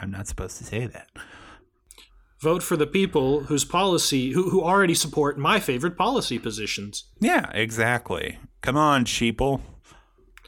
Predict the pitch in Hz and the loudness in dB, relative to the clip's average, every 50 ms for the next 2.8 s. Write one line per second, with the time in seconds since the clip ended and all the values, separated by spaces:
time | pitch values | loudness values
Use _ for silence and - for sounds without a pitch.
0 | - - _ - 87 87 87 85 82 82 82 82 82 - - 175 160 151 147 147 | -20 -18 _ -6 -4 -2 -2 -2 -2 -2 -4 -4 -2 0 2 2 2 2 2 2
1 | 143 139 139 - - 160 139 143 135 151 165 175 208 214 202 185 123 120 120 123 | 0 -2 -4 -4 -6 -4 -2 0 2 2 4 4 4 2 2 0 -2 -4 -4 -4
2 | 123 123 170 214 226 202 165 120 110 101 98 98 110 131 156 165 | -4 -2 -2 0 2 2 2 0 0 -2 -6 -6 -8 -8 -10 -12